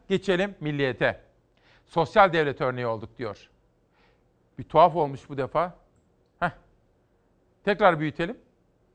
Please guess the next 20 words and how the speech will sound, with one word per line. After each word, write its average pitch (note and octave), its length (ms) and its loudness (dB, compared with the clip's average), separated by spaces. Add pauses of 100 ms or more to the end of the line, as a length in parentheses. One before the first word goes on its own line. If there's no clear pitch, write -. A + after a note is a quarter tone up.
(480)
"Sosyal E3 440 2
devlet F3 280 -2
örneği D#3 240 -2
olduk." D#3+ 260 -4 (720)
Şimdi D#3 260 -6
oldu. F#2+ 240 -6 (440)
Meclis A3+ 300 -4
Başkanı A3+ 420 -4
salgın F3 400 0
günlerini C#3+ 440 -8
ve E3+ 120 -4
siyaseti C#3+ 720 -4
değerlendirmiş. A2 800 -4 (180)
Kime? E3+ 280 -4 (320)
Abdullah D3+ 480 0
Karakuş'a. D3 520 -4 (280)
Ve D3 60 -4
aynı F3+ 320 4
zamanda D3 380 -2
bakın F3 300 -6